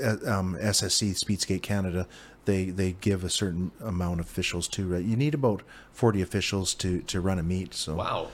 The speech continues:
Speaker 1: so yeah, it's a big, it's a big, uh, um, it, it, it's a big commitment for everybody, right? It's a big commitment for the club. So you gotta be kinda careful about how many meets you hosts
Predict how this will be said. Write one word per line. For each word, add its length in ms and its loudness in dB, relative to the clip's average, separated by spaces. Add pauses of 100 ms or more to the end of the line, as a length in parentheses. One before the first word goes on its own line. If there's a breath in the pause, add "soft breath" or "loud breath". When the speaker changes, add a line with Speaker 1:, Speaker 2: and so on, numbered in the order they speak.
(140)
Speaker 1:
so 160 -4
yeah, 260 2
it's 160 -2
a 40 0
big, 220 0 (120)
it's 200 0
a 40 0
big, 240 2
uh, 80 4 (220)
um, 220 0 (960 loud breath)
it, 200 -4
it, 200 2
it's 220 0
a 40 0
big 200 2
commitment 380 0
for 140 2
everybody, 400 0
right? 200 2
It's 140 -4
a 40 -10
big 140 0
commitment 400 -2
for 140 -2
the 80 -2
club. 300 -2
So 80 -4
you 40 -2
gotta 120 2
be 80 0
kinda 260 0
careful 380 -2
about 260 -2 (400 loud breath)
how 100 2
many 180 2
meets 300 0
you 80 -2
hosts 520 -2